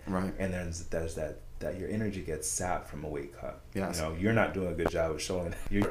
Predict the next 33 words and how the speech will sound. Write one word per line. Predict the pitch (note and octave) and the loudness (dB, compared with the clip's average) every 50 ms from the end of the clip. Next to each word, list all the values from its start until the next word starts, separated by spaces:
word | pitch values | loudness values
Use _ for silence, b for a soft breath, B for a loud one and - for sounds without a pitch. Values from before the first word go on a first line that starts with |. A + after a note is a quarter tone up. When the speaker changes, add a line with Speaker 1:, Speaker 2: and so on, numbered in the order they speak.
| G#3 | 12
Speaker 2:
all | B2 C#3+ | 12 12
the | C#3+ B2+ A#2+ | 12 12 10
energy | B2 B2+ - - - - - - - - - - | 10 10 8 6 4 2 0 0 -4 -4 -2 0
right | - G2+ | 2 6
now. | G#2+ A2 A2 - - | 10 10 10 10 10
Speaker 1:
Mm-hmm. | - - - F#2+ | 6 6 6 4
Speaker 2:
It's | F#2 F#2+ F#2+ - - - - | 2 2 0 -2 -4 -6 -6
a | F2+ D#2+ - | -4 0 6
Speaker 1:
How | - B2 A2+ | 8 10 12
Speaker 2:
drip | C#3+ C#3+ - | 12 12 12
process, | - E2+ E2+ E2 - D#2 D#2 - E2 | 10 6 2 2 0 -2 -4 -2 -2
obviously. | E2 E2+ E2 E2 F#2 F#2 F2+ E2+ E2 F2 - B B B B B B B B B B | -2 0 4 6 6 6 6 4 0 -4 -6 B B B B B B B B B B
And | - E2+ E2 E2 D#2+ D#2+ - | -2 0 0 0 -2 -2 4
that's | - G2 G2 - - | 8 8 8 8 8
why | G#2 F#2+ | 6 6
Henry | G2 G2 G2 F#2 | 6 4 2 2
said | - - - | 4 4 4
he, | F2+ F2 F2 F2 G2 | 4 4 2 0 -2
he's | F#2+ - - - | -4 -4 -4 -4
like, | - - - | -4 0 0
"I | D#2+ | 0
don't | F2 E2+ E2+ | 0 0 -2
think | E2+ E2+ | -2 -2
I'm | E2+ E2+ | -2 0
gonna | E2+ E2+ | -2 0
be | E2+ E2 | 0 0
able | D#2+ D#2+ | 0 -2
to, | D#2+ - E2 E2+ F2+ | -2 -6 -8 -8 -6
he's | F#2 F#2+ - | -6 -6 -4
gonna | - F2+ E2+ | 0 0 2
be | E2 E2+ | 4 4
able | D#2+ E2 | 4 4
to, | E2 E2 D2+ | 2 0 0